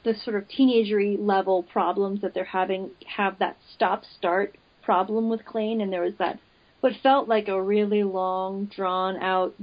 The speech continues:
build-up to a relationship, but in the end, what it made for was, like, kind of a solid relationship in a different way than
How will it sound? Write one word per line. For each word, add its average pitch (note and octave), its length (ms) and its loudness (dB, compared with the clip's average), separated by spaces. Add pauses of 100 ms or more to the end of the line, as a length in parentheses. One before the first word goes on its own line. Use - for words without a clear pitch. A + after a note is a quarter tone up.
build-up G3+ 500 2 (300)
to A3 140 4
a G3+ 40 4
relationship, G#3 800 0
but A#3 100 -2
in A#3 80 2
the A#3 180 -2
end, D#4+ 260 6
what A3 100 8
it A3 180 4
made B3+ 320 2
for G#3 160 4
was, F#3 180 2
like, F#3+ 220 -2
kind G3+ 180 -2
of F#3 100 -4
a G3 80 -6 (100)
solid G3 420 2
relationship G#3 800 0
in G#3+ 180 2
a G3 80 2 (140)
different A3 360 2
way G3+ 280 6
than G3 260 -2